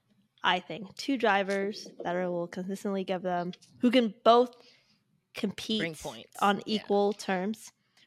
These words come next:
Speaker 1: or a driver that can do all that, and then someone who's in the supportive role. And if you can't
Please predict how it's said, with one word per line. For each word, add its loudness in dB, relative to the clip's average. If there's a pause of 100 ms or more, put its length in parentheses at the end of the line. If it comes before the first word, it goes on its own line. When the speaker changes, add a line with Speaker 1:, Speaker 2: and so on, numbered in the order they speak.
(120)
Speaker 1:
or 6
a 2
driver 4 (360)
that 2
can -2
do 4
all 10
that, 4
and 0
then 0
someone 0
who's -6
in -4
the -10
supportive -8
role. -8 (540)
And -2
if -6
you -14
can't 2